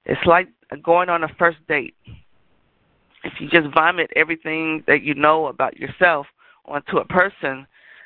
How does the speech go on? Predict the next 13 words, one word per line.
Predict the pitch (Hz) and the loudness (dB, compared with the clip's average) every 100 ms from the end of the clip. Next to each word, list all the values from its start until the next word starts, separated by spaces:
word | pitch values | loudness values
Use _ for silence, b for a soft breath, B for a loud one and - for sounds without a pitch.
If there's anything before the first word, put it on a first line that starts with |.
| b _ - | b _ 0
they're | 160 | 0
gonna | 180 233 196 | 2 -2 0
walk | 170 170 | 0 0
away, | 143 139 85 - - _ _ - | -2 -2 -2 -4 -14 _ _ -4
or | 139 | 2
they're | 151 | 2
not | 170 185 | 2 0
gonna | 185 175 | -2 -8
be | 160 147 | -8 -2
very | 143 139 | 0 0
interested | - 139 - - 127 | -4 -6 -8 -4 -4
in | - 127 135 | -2 -4 0
you. | 123 | 0